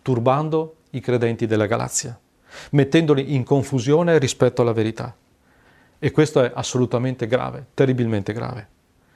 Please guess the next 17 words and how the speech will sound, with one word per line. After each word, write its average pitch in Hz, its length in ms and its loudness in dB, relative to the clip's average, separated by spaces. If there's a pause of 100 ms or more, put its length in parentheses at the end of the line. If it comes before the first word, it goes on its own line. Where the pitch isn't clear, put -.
(340)
Sviare 165 440 4
qualcuno 170 340 4
dalla 147 200 4
verità 147 520 2 (320)
significa 131 520 2
mettersi 139 520 -2
contro 139 400 -2
Dio 131 320 -8 (1080)
e 127 120 2
attirarsi 127 680 -2
la 117 100 -6
maledizione 107 600 -6
di 110 100 -10
Dio. 117 300 -12 (880)
Quei 143 180 4
falsi 170 340 2
insegnanti 127 640 -2